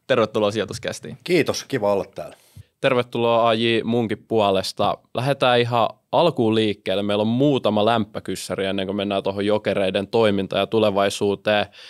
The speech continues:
Speaker 3: Nyt voitaisiin ottaa pieni klippi ihan alkuun. Tämä on siis legendaarinen kaksitoista vuotta pitää mennä taaksepäin.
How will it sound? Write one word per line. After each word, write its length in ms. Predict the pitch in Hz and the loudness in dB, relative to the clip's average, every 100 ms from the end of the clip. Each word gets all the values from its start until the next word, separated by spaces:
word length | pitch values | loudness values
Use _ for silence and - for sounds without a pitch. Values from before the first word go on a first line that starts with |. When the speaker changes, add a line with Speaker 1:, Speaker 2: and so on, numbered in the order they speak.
| - - | -20 -8
Speaker 3:
Nyt 160 | 120 123 | -4 0
voitaisiin 360 | 117 113 113 120 | 2 2 2 0
ottaa 220 | - 113 | 0 -2
pieni 520 | - 117 113 117 - - | 0 0 2 0 -4 -4
klippi 600 | 165 202 214 - - 107 | 0 0 -2 -8 -4 -2
ihan 180 | 98 104 | 0 2
alkuun. 480 | 110 107 92 95 95 | 2 2 0 -6 -4
Tämä 120 | 107 | -4
on 80 | 107 | -4
siis 200 | 107 117 | -4 -2
legendaarinen 680 | 123 123 104 101 104 104 - _ | 0 2 2 2 2 0 -2 _
kaksitoista 760 | - 190 - - 110 101 - | -2 -2 -4 -2 0 -2 -4
vuotta 340 | 117 110 - 98 | 0 0 0 -8
pitää 300 | 95 95 101 | -6 -2 -2
mennä 180 | 101 101 _ | -2 -6 _
taaksepäin. 960 | 117 107 - 95 - - 101 101 - | 2 2 0 -6 -6 -2 0 0 -4